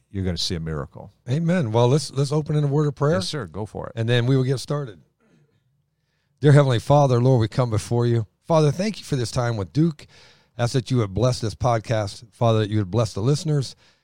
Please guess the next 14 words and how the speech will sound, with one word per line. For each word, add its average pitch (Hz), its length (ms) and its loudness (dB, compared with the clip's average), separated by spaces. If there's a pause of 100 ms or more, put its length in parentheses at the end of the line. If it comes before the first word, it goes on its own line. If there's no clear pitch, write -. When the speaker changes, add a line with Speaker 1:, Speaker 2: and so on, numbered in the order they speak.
(120)
Speaker 2:
And 107 120 -2
as 107 100 0
we 139 140 4
learn 151 460 2
about 113 500 0 (200)
Israel 107 640 -2 (520)
and 117 160 -2
your 139 160 4
plan, 117 640 -2
your 123 180 2
desire 117 520 -2
for 117 220 0
your 127 220 2
people, - 540 -6